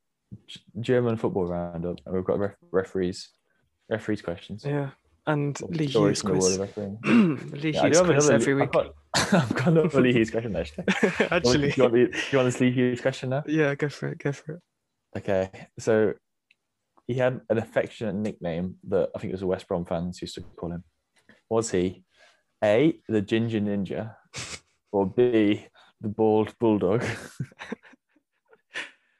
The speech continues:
Speaker 2: Well, I mean, as he's bald, I'm gonna say the Bald Bulldog.
Speaker 1: No, it was a Ginger Ninja. <laughs>
Speaker 2: No way. <laughs> Oh,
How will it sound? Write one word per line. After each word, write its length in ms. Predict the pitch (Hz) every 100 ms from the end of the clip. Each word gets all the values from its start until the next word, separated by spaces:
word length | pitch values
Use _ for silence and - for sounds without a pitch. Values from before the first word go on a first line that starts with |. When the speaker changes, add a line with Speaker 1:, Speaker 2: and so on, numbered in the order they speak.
| _ -
Speaker 2:
Well, 220 | 165 165
I 80 | 151
mean, 180 | 165 170
as 140 | 170
he's 140 | 156 131
bald, 420 | 147 147 143 139
I'm 100 | 143
gonna 160 | 147 143
say 160 | -
the 120 | 143
Bald 340 | 139 139 139 143
Bulldog. 500 | 143 143 143 156 - _ _ _ _ _ _
Speaker 1:
No, 220 | 123 120
it 40 | 123
was 80 |
a 60 | 123
Ginger 240 | 117 120
Ninja. 280 | 120 135 147 151 - 127
<laughs> 0 |
Speaker 2:
No 200 | 175 208 170 -
way. 340 | 175 - 156
<laughs> 80 | - - - - - - - - _ _ _ - - - - - - _
Oh, 460 | 151 156 147 135